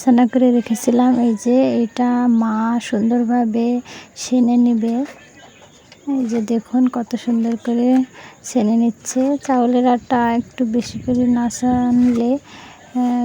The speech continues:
রুটিটা ফেটে যায়। তো এই যে দেখো, অনেক সুন্দর হয়ে গেছে। এখন মা রুটি বানাবে, আমি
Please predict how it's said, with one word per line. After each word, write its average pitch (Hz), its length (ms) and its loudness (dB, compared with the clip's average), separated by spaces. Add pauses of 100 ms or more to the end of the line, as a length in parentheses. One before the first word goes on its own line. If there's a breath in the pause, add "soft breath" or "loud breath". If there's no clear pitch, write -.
রুটিটা 240 420 -2 (140)
ফেটে 240 280 -4 (100)
যায়। 233 200 0 (480 loud breath)
তো 247 60 -8 (100)
এই 226 120 0
যে 233 60 0 (120)
দেখো, 226 220 -6 (120)
অনেক 233 180 -2 (120)
সুন্দর 233 280 0 (100)
হয়ে 240 200 -2
গেছে। 233 280 -6 (640 loud breath)
এখন 254 320 0 (320)
মা 233 100 -2 (120)
রুটি 233 320 -2
বানাবে, 226 440 -2 (500 loud breath)
আমি 240 160 4